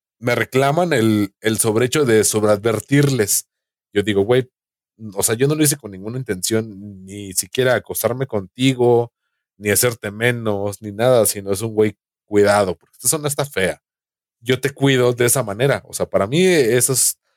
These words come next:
una manera caballerosa de cuidar o de proteger a alguien, sin que te metas en, en dimes y diretes más allá, sino es un, "Güey, yo te dejo en, en una puerta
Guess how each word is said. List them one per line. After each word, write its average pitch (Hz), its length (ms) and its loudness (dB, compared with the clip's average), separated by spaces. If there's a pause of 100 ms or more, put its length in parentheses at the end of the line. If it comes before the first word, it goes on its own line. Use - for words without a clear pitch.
(240)
una 120 220 0
manera 107 420 0 (220)
caballerosa 113 840 2 (640)
de 107 160 -2
cuidar 117 720 2
o 101 160 0
de 98 100 2
proteger 101 480 -4
a 101 160 4
alguien, 104 340 -4 (480)
sin 104 220 -4
que 101 180 0
te 98 220 -4
metas 113 500 -2
en, 80 680 -18 (260)
en 90 380 -14
dimes 117 400 0
y 107 80 -4
diretes 101 600 0
más 107 240 -2
allá, 110 340 -4 (300)
sino 107 300 -4
es 101 120 0
un, 104 120 -4
"Güey, 107 280 2 (160)
yo 110 160 0
te 147 120 0
dejo 139 220 0
en, 120 200 -10
en 104 200 -4
una 143 300 -4
puerta 185 460 0